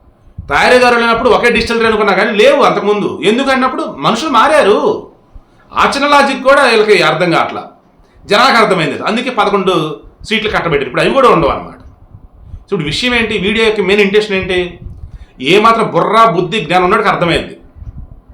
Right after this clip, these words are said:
ఎవరు తయారు చేశారు, ఎవరు హయాంలో సప్లై అవుతుంది, చివరికి దాన్ని ఎవరు పట్టుకున్నారు, ఎవరు బయటికి బహిర్గతం చేశారు అని చెప్పేసి.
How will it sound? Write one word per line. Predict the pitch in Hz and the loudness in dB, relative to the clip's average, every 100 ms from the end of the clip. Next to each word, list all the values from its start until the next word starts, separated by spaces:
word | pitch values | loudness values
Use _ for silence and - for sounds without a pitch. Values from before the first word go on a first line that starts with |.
| - _ - - - - - | -20 _ -20 -20 -20 -18 -12
ఎవరు | 113 131 208 208 | -2 2 2 4
తయారు | 190 185 | 4 4
చేశారు, | 185 165 - 147 | 4 2 0 0
ఎవరు | - - 202 | 0 2 2
హయాంలో | 180 170 175 175 | 2 0 0 -2
సప్లై | 160 - 165 | -2 -2 -2
అవుతుంది, | 151 143 143 - - - - | -2 -2 -2 -4 -6 -18 -2
చివరికి | 185 208 | 2 4
దాన్ని | 202 160 | 4 2
ఎవరు | 180 208 | 2 4
పట్టుకున్నారు, | 185 - 160 160 | 2 0 0 0
ఎవరు | 165 175 214 | 2 4 4
బయటికి | 160 175 180 | 2 0 -2
బహిర్గతం | 151 175 175 165 151 | -2 -2 -2 -2 -2
చేశారు | 143 151 | -2 0
అని | 175 | -2
చెప్పేసి. | - - 80 - | -4 -8 -14 -20